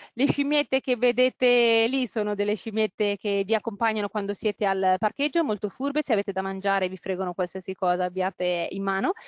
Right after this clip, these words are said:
e queste sono delle divinità da andare a, mm, a pregare. Scusate, il lago sacro di, di Grand Bassin. E oltre a questa divinità c'è la divinità della prosperità, la divinità della musica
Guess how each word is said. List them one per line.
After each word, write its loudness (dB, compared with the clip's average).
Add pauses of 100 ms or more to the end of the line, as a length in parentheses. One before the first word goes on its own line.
(240)
e 2
queste 0
sono 0
delle -4
divinità -2
da 0
andare 2
a, 0
mm, -6
a -4
pregare. 2
Scusate, -2
il 0
lago 0
sacro -2
di, -4
di -6
Grand -2
Bassin. -4 (680)
E 4
oltre 2
a -2
questa 0
divinità 0
c'è -4
la 2
divinità -4
della -2
prosperità, -2
la 0
divinità -4
della -2
musica -2